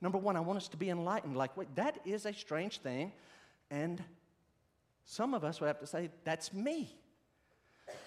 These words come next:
What I really hope would happen is that you would be inspired by this man Cornelius and say, "You know what? I wanna be like Cornelius.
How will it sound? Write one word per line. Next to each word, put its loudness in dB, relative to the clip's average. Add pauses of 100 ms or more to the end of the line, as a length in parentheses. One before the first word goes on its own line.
(320)
What 10
I 12
really 8
hope 6
would 2
happen 4
is 4
that 4
you 6
would 2
be 6
inspired 12
by 12
this 6
man 6
Cornelius 4
and 0
say, 6
"You 2
know 12
what? 10
I 12
wanna 12
be 6
like 12
Cornelius. 8